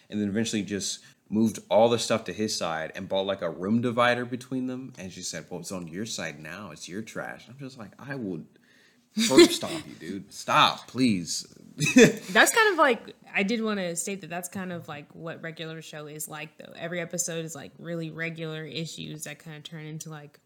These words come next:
Speaker 2: you know what I mean? Like, it'll be a regular problem, but the whole episode they're trying to, like,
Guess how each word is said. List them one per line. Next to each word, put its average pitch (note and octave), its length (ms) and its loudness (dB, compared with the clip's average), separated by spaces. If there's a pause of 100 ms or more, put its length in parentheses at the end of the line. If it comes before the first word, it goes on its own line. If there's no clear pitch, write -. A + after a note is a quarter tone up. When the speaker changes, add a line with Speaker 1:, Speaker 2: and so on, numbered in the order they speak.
(880)
Speaker 2:
you F#3 120 2
know F3+ 60 6
what F3 80 4
I F3 40 2
mean? F3 180 2
Like, E3 220 -2
it'll E3+ 180 4
be E3 160 0
a D#3 60 0
regular D#3 420 0
problem, D3+ 580 -2
but D3+ 260 -4 (680)
the F3 120 -4
whole E3+ 140 2
episode D#3+ 380 -2
they're D#3 100 -6
trying D#3 220 -6
to, D3+ 80 -8
like, D3+ 220 -10